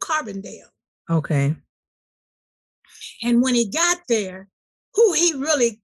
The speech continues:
Speaker 1: came to bring those drugs to was the rightful owner of them.
Speaker 2: Mm.
Speaker 1: They had heard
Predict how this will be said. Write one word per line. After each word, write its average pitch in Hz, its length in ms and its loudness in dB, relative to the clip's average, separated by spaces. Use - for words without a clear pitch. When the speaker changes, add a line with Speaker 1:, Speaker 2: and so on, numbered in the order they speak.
Speaker 1:
came 330 680 -2
to 254 140 -2
bring 320 680 -2
those 214 400 -4
drugs 214 540 -4
to 381 500 -2
was 226 260 -2
the 202 120 -8
rightful 240 720 -6
owner 339 540 0
of 170 240 -10
them. 180 440 -16
Speaker 2:
Mm. 165 760 2
Speaker 1:
They 240 220 2
had 233 200 -2
heard 233 720 -2